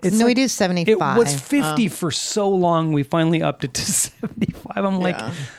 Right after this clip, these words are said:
Speaker 1: "I wanna spend more on you folks. I wanna
Speaker 3: Yeah.
Speaker 1: spend more. I, it's more, it's fun to spend more on people," right?
Speaker 3: Yeah.
Speaker 1: Uh, anyway, so, okay, let's go around the room.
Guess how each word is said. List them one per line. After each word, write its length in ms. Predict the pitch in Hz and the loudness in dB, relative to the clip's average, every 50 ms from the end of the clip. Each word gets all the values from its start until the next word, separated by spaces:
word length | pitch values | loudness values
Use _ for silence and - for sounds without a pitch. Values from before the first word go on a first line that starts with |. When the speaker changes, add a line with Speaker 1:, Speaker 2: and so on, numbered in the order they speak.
| - - - | -20 -12 -6
Speaker 1:
"I 80 | - 233 | -2 -2
wanna 240 | 302 330 349 359 330 | 0 0 2 0 0
spend 280 | - - 330 330 311 294 | 0 0 -2 -4 -2 -2
more 420 | 269 247 269 285 320 339 339 311 | -2 -2 0 2 2 2 2 2
on 220 | 269 240 214 190 170 | 0 0 0 0 0
you 120 | 160 151 | 0 -2
folks. 540 | 135 - - 160 143 123 123 - - - - | -2 -2 -4 -4 -4 -4 -8 -10 -12 -12 -8
I 120 | - 156 | -4 -2
wanna 160 | 170 180 196 196 | 0 2 2 0
Speaker 3:
Yeah. 40 | 190 | 0
Speaker 1:
spend 280 | - - 185 170 170 165 | -2 -2 -2 0 0 2
more. 380 | 170 175 190 190 170 143 127 | 2 2 4 2 2 2 0
I, 100 | 123 135 | -2 -2
it's 220 | 151 156 135 - - | -2 -2 -4 -2 -2
more, 360 | 175 170 175 180 190 202 214 | -2 0 0 2 0 0 0
it's 200 | 190 185 - - | -2 -2 -4 -4
fun 240 | - 262 285 311 302 | -4 -2 0 0 0
to 80 | 254 | 0
spend 320 | - - - 180 160 151 147 | 0 0 0 0 0 0 -2
more 260 | 143 139 135 135 123 | -2 -2 -2 -4 -4
on 180 | 117 127 123 | -6 -8 -10
people," 300 | 120 135 135 131 - 135 | -10 -10 -10 -8 -8 -6
right? 220 | 135 135 143 - - - - - | -4 -4 -4 -6 -6 -12 -14 -10
Speaker 3:
Yeah. 220 | 165 170 151 135 156 - | -8 -6 -6 -8 -8 -8
Speaker 1:
Uh, 100 | 143 127 131 - | -6 -6 -2 -2
anyway, 240 | 170 151 131 127 | -2 -2 -2 -6
so, 160 | - - - - - _ 196 | -8 -12 -12 -12 -12 _ -6
okay, 180 | 175 - 165 - - _ | -4 -4 -4 -8 -8 _
let's 100 | - 156 | -10 -4
go 100 | - 190 | 0 2
around 140 | 196 214 233 226 | 2 4 4 4
the 40 | 202 | 4
room. 220 | 190 185 180 175 | 4 2 2 0